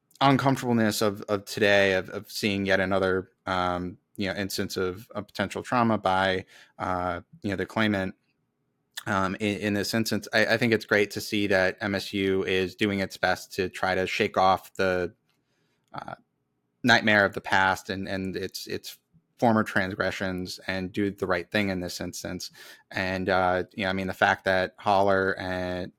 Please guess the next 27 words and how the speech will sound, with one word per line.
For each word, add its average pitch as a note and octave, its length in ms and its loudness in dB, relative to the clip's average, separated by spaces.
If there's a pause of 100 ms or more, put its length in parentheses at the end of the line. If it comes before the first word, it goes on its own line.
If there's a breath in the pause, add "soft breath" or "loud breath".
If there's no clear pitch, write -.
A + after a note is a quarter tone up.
(180)
didn't G#2 320 0
know G2+ 480 4
the F2+ 80 -6
specific G2+ 500 -4
allegations F#2 960 -4 (720)
in B2+ 180 4
the G#2+ 140 4
depth - 420 0
that F#2+ 300 2 (200)
was G2+ 160 0
provided G2 460 0
by F2+ 120 0
the F2+ 80 -10
U F#2+ 100 -2
S F#2 120 -4
A F2+ 120 -4
Today D3+ 240 2
coverage G2+ 320 0
shows G2 260 0
that F#2 100 -4
the - 80 -10
process F#2+ 440 -2
was F#2 120 -4
working G2 420 -4
and, F#2 240 -6
and F#2 200 -10 (140)
working G2+ 560 -2